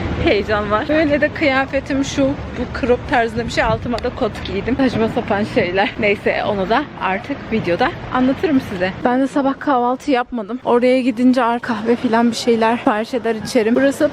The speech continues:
pazar girişi hem de otopark. Burada işte şehir merkezine giden yol.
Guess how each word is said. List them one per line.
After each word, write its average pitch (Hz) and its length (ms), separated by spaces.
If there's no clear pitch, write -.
pazar 262 280
girişi 226 560
hem 277 180
de - 60
otopark. - 540
Burada 269 300
işte 330 200
şehir 294 320
merkezine 247 560
giden 226 280
yol. 180 260